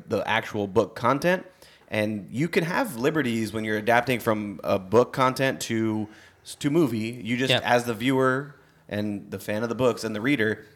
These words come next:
Speaker 1: you kinda gotta take a step back a little bit and be like, "Can we have the content that this is,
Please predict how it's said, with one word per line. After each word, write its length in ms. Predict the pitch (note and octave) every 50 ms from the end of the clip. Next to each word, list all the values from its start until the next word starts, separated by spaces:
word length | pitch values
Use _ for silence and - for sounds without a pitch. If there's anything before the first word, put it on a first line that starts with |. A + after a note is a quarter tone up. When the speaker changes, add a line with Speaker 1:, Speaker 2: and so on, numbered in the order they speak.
| _ _ _
Speaker 1:
you 80 | C3
kinda 240 | - - C4+ D4+ D#4
gotta 200 | B3+ A#3 F#3+ D#3
take 280 | A#2 - - - F#3+ -
a 40 | B2
step 280 | - - D3 A#2+ F#2
back 240 | G2 G#2+ A#2+ D3 -
a 20 |
little 160 | F3+ F3+ F3 F3
bit 180 | F3+ F#3 E3+
and 120 | C#3 B2+ A#2+
be 100 | C3 C3
like, 260 | B2 A#2+ A#2+ - - - - _ _ _ _ _ _ - _ _ _ _ _ _ _ _ _ _ _ -
"Can 260 | - - C3 D3+ F#3+ F3+
we 480 | E3+ E3 D#3+ D#3 D3+ D3+ D3 C#3 C3 -
have 540 | - - B2 B2 B2+ C#3 C#3+ D3+ D#3 D3+ C#3+ C#3
the 60 | C3
content 480 | - - C3+ B2+ B2+ B2 - C3 B2 G2+
that 220 | A2+ A2 G2+ F#2+ G#2+
this 300 | A2+ A#2 A2+ - - -
is, 300 | - - G#2+ G#2 G2+